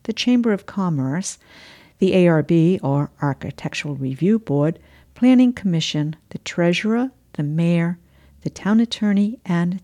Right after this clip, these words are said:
the Town Administrator. In addition, there is a closed session scheduled for this evening as authorized in subsection A of Virginia Code section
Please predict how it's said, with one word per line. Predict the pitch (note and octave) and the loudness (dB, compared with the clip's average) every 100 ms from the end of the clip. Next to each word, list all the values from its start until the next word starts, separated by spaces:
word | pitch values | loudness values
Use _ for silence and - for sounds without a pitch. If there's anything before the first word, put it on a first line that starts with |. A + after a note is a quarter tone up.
| - | -4
the | E3+ E3 E3+ - | -2 -2 -2 -8
Town | - E3+ D#3+ C#3+ | -10 -4 -2 -2
Administrator. | C#3 C#3+ E3 F3+ - E3 D3 C3+ - _ _ _ - - - - - _ | -2 -2 -2 -2 -4 -4 -4 -6 -14 _ _ _ -20 -20 -20 -20 -20 _
In | - A#3 | 0 2
addition, | B3+ A3 - - A#3+ - - | 2 2 0 -4 -6 -6 -4
there | F3+ | -2
is | F#3 E3+ | -2 -2
a | F3+ | -4
closed | F3 - F#3+ G3 F#3+ - | -4 -2 0 0 -4 -12
session | - - G#3+ G#3 - D#3+ F#3+ - _ _ _ _ _ | -12 -6 -4 -4 -6 -6 -6 -10 _ _ _ _ _
scheduled | - - F#3 E3+ F3 | -12 -4 -2 -2 -6
for | - D#3+ | -8 -6
this | E3+ - - | -4 -6 -6
evening | F3+ F3 F3 D3+ D3 C#3 - | -2 -2 -2 -4 -4 -4 -6
as | D#3 C3+ - | -6 -6 -6
authorized | F3+ G3 A3 G3+ F3+ F3 F3+ - | -4 -2 -2 -2 -2 -2 -4 -6
in | D#3+ D3 | -6 -6
subsection | C#3 G#3+ G#3+ - G#3 - A3 - | -4 -6 -6 -6 -6 -6 -8 -6
A | E3+ D3+ C#3+ C#3+ | -4 -2 -4 -6
of | - C3+ | -8 -8
Virginia | D#3 - F3+ G#3 A3+ | -8 -4 0 2 2
Code | A3+ - G3 F#3+ F#3+ - | -2 -2 0 0 0 -4
section | - - - - - G#3 D4 | -12 -10 -10 -10 -6 -4 -4